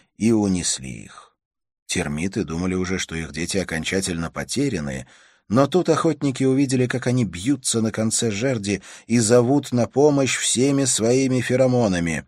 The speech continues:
Как можно было спасти их? Только с помощью плавунцов. Этих водных жесткокрылых термиты используют в качестве кораблей.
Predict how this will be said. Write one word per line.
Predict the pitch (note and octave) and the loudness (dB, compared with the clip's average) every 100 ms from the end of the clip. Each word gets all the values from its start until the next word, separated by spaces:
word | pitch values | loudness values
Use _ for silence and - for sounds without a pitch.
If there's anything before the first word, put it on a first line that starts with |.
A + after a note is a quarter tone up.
| _ _ | _ _
Как | - F2+ - E2 | -10 -10 -10 -10
можно | D2+ D2+ | -10 -10
было | D#2 E2 D#2 | -8 -8 -6
спасти | - F2 - G#2+ D#2 | -6 -6 -6 -4 -6
их? | C2+ - _ _ _ _ - | -8 -14 _ _ _ _ 0
Только | G2 A#2 B2 C3 | 4 4 2 -6
с | B2+ | -6
помощью | - E2+ E2 D#2+ F#2 F2+ | -2 -2 -2 -4 -6 -6
плавунцов. | F2 F2+ E2+ - C2 - - _ _ _ - | -6 -6 -6 -8 -10 -12 -20 _ _ _ -6
Этих | F#2+ G2 - | -2 -2 -4
водных | E2 D#2+ B2+ A2 A#2 G#2+ | -4 4 4 4 0 0
жесткокрылых | E2+ G#2+ - G#2 G2 F#2 C#3 C#3 B2+ | 0 -2 -2 -6 -4 0 2 2 0
термиты | - G#2+ B2 B2+ G#2+ | 0 0 2 2 0
используют | G#2 - A#2+ G#2+ G#2 G2 | 0 2 2 2 -2 -4
в | - | 0
качестве | G#2+ G#2 G2 - F#2+ G2 | 0 0 -4 -4 -2 -2
кораблей. | F#2+ G2 A2 G#2+ D#2+ A1 - | -2 -4 -4 -4 -6 -8 -14